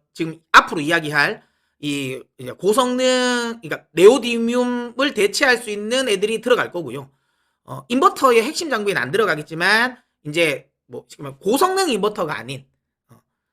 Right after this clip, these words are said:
그런 모델에는 들어갈 가능성은 높죠. 그래서 어쨌든 인버터라든지 그다음에,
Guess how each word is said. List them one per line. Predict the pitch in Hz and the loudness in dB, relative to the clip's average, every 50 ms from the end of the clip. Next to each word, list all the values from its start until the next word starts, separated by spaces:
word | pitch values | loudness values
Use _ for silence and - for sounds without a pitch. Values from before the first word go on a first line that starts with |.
| _ _ _ _ | _ _ _ _
그런 | - 269 349 370 330 | 6 6 6 6 4
모델에는 | 208 180 185 240 226 214 196 196 214 226 214 | 4 6 6 6 6 6 4 0 -2 -6 -6
들어갈 | - 156 147 143 151 156 | -6 -4 -2 0 0 0
가능성은 | 143 139 160 175 - 131 120 | 0 -2 -4 -6 -8 -10 -12
높죠. | 135 135 _ _ _ _ _ | -14 -16 _ _ _ _ _
그래서 | - 160 160 185 196 220 226 - - _ | -8 -4 -2 0 0 -2 -2 -6 -12 _
어쨌든 | - - 160 208 175 175 143 - | -10 -6 -4 -4 -2 -4 -4 -6
인버터라든지 | 160 160 170 196 202 196 202 170 160 147 143 147 147 143 185 214 233 247 247 247 _ _ _ | -4 -4 -2 -2 -2 -2 -4 -4 -2 -4 -4 -6 -6 -4 -2 -2 -2 -2 -4 -8 _ _ _
그다음에, | - 127 135 135 139 160 196 220 240 262 254 - | -16 -12 -10 -6 -4 -2 -2 -2 -2 -4 -6 -10